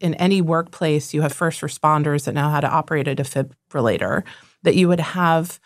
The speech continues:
managers understand how to recognize signs of burnout in employees that they're working with earlier, upstream. So not waiting until someone's out on disability, but above that, where there's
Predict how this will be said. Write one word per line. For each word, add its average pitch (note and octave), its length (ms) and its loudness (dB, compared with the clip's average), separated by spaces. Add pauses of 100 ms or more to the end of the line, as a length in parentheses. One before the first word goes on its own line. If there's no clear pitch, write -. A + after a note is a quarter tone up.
(300)
managers F3+ 520 2
understand F3 800 0
how - 120 -8
to F3 60 -2
recognize E3 720 0
signs D3 480 -2
of C#3 100 -12
burnout D2+ 460 -10 (140)
in D3 120 2
employees B2+ 840 -2 (140)
that E3+ 220 2
they're D3+ 160 4
working A2+ 440 -2
with F#2+ 300 -8 (100)
earlier, D#3 600 2
upstream. F3 760 -4 (400)
So - 160 2
not F3+ 240 4
waiting E3+ 340 2
until D3+ 220 -2
someone's D#3 400 -2
out C#3+ 180 0
on C#3 140 0
disability, C#3+ 880 -4
but C#3+ 300 2
above D#3+ 380 2
that, B2 280 0
where D3 120 0
there's C#3+ 320 -2